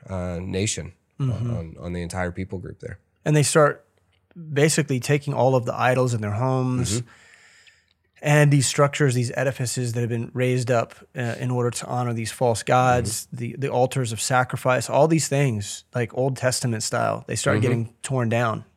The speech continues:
Speaker 1: Yeah.
Speaker 2: Um, the high places start coming down.
Speaker 1: Yeah, they're burning 'em, they're destroying 'em. Yeah, they're, they're getting rid of all of their idols, absolutely.
Speaker 2: Yeah, and so people are coming to Christ, and they're committing their lives, uh, to following Christ, and,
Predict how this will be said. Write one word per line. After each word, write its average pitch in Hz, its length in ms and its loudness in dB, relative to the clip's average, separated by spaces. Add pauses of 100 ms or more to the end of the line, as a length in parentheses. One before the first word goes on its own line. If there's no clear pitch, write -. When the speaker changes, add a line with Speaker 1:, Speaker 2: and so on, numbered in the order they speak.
(120)
Speaker 1:
Yeah. 113 280 4 (140)
Speaker 2:
Um, 113 240 -4
the 110 60 -2
high 127 180 2
places 110 400 -4
start 117 260 -4
coming 104 300 -4
down. 107 260 -4
Speaker 1:
Yeah, 110 240 4
they're 98 140 2
burning 107 420 0
'em, 107 320 0
they're 95 180 0
destroying 98 600 0
'em. 98 400 -2 (240)
Yeah, 92 240 -2
they're, 95 240 -6 (260)
they're 92 140 -8
getting 95 220 -4
rid 95 180 2
of 87 100 -2
all 90 220 0
of 87 60 -4
their 87 160 -4
idols, 87 360 -4
absolutely. 87 520 -8 (100)
Speaker 2:
Yeah, 135 260 4
and 123 140 0
so 139 100 0
people 147 240 4
are 143 60 2
coming 139 220 2
to 120 60 -2
Christ, 139 580 4 (100)
and 120 180 0
they're 117 240 0
committing 135 420 4
their 123 120 4
lives, 120 480 2 (100)
uh, 117 200 0
to - 120 -8
following 117 460 2
Christ, 113 480 0
and, 110 200 0